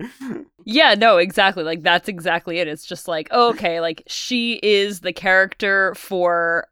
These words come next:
having affairs and, like, having sex, and that's just who she is. And you know what? Like, it is fun because <laughs> I like that this is her character because, like, you know, okay, sure, whatever.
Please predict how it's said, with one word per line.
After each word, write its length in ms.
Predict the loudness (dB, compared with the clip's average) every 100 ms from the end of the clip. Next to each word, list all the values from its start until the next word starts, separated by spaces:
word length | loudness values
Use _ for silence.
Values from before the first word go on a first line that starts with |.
| -16
having 420 | -2 2 2 0
affairs 540 | -4 -2 -2 -2 -6 -6
and, 200 | -6 -6
like, 220 | -4 -6 -4
having 320 | -6 -6 -8
sex, 380 | -6 -6 -6 -10
and 260 | -8 -6 -2
that's 200 | -2 0
just 180 | -2 0
who 120 | -2
she 240 | 0 2
is. 300 | 4 4 -2 -10 -4
And 160 | 4 6
you 60 | 6
know 140 | 6
what? 260 | 6 6 6
Like, 220 | 2 2 _ 0
it 220 | 0 4
is 400 | 4 4 0 -6 -12 -18
fun 680 | -6 0 0 0 -4 -8 -12 -4
because 800 | -2 2 6 6 4 0 -10 -14 _ 6
<laughs> 400 | 8 8 2 -6 -4 0 4
I 120 | 4
like 360 | 6 6 6 4
that 220 | 0 2
this 180 | 0 0
is 100 | 0
her 140 | -2
character 500 | 0 -2 -2 -4 -10
because, 380 | -10 -6 -4 -2
like, 380 | 2 2 2 -8 _
you 120 | 0
know, 280 | 0 0 -8 0
okay, 420 | 2 2 2 0 0
sure, 380 | 2 2 2
whatever. 500 | 0 4 4 4 -4